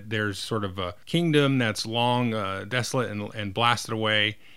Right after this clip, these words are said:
and you will take control of a war brand of somewhat shady characters to a greater or lesser degree who going in and trying to recover the treasure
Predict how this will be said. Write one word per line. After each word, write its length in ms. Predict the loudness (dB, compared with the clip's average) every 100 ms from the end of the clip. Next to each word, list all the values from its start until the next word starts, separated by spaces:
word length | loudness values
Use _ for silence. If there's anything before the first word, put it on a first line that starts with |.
| -8
and 320 | 2 4 4 0
you 360 | -4 -2 -2
will 160 | -2 -2
take 180 | -2 -2
control 560 | -4 -2 0 2 0
of 180 | 0 -2
a 60 | -4
war 320 | -2 2 2
brand 500 | 2 0 0 -2 -4
of 480 | -4 -2 -2 -4 -10
somewhat 540 | -6 0 4 4 2 -2
shady 640 | -2 4 8 8 8 2
characters 680 | 0 2 2 4 4 4 2
to 300 | 2 2 4
a 40 |
greater 300 | 4 4 4
or 40 | 2
lesser 280 | 2 0
degree 420 | -4 0 2 4 4
who 120 | 4
going 280 | 2 2 2
in 80 |
and 80 | 0
trying 220 | 0 0
to 100 | 0
recover 300 | -2 -2 -2
the 60 | -4
treasure 460 | 2 4 4 2